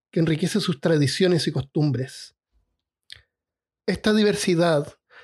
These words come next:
se extiende también a su biodiversidad, que abarca desde desiertos, las planicies del altiplano,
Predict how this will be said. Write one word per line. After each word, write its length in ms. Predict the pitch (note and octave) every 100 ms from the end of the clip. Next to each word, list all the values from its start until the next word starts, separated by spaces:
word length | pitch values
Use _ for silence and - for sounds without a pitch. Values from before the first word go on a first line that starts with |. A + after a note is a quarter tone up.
| _
se 160 | - F3
extiende 440 | - G3 G#3 G#3+
también 480 | G3+ F3 E3+ F#3+ G3+
a 80 | E3
su 280 | - F3+ E3
biodiversidad, 1120 | E3+ B3+ C#4 G3+ F3+ E3+ - D3+ C#3+ G3 G#3 _ _ - _
que 100 | -
abarca 480 | D#3 F3+ - D#3 D3
desde 380 | D#3 C#3+ C3+ D3
desiertos, 1040 | B2+ B2 - G#3+ G#3+ - B2 - - - _ _ _ _ -
las 180 | D#3 C#3+
planicies 480 | D#3 E3 F3 F3+ D#3
del 140 | D#3
altiplano, 760 | C#3+ C#3+ C3 F3 F3 C3+ C3+